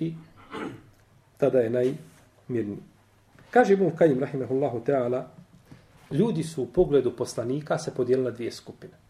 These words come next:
Došli su poslanici, podijelili se oni koji su povjerovali u njih i oni koji nisu povjerovali.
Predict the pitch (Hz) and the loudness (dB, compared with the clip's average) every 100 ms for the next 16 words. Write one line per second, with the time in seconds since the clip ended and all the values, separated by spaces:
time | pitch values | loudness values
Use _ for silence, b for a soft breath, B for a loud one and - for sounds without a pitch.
0 | _ _ _ 165 160 135 - - - 131 | _ _ _ 4 6 -2 -6 -8 -4 -4
1 | 165 - 135 123 110 - 123 113 - 107 | -4 -2 2 2 0 -4 -6 -6 -8 -10
2 | 104 - _ _ - 196 226 208 190 202 | -12 -20 _ _ 6 6 8 6 4 2
3 | 165 156 143 160 139 127 131 - 101 101 | -2 0 0 2 0 0 -4 -8 -10 -10
4 | - | -16